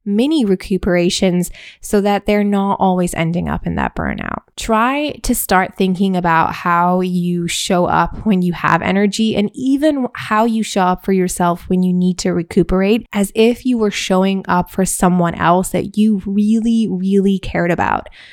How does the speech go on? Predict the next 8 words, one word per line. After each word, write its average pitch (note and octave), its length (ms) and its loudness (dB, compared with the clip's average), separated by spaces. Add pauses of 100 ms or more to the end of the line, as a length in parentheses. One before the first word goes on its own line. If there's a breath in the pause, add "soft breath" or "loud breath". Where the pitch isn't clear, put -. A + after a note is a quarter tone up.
(220 loud breath)
How G#3+ 240 2
could B3+ 240 -2
you A#3 120 2
bring F#3 460 0
that E3+ 240 0
level F3+ 500 0
of F3+ 380 0 (500 soft breath)
compassion G#3+ 920 0